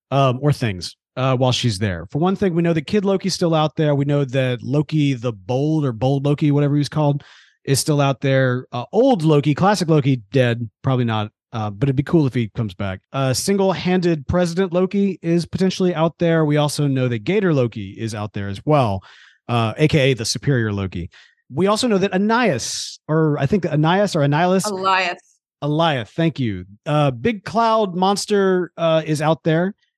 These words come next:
Speaker 1: Cloud Monster might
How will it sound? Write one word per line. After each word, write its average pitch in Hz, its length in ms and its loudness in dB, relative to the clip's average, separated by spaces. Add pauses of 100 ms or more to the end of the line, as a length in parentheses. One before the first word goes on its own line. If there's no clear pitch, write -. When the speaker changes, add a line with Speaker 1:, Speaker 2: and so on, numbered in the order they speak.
(240)
Speaker 1:
Cloud 311 280 0
Monster 330 760 2 (960)
might 214 640 -2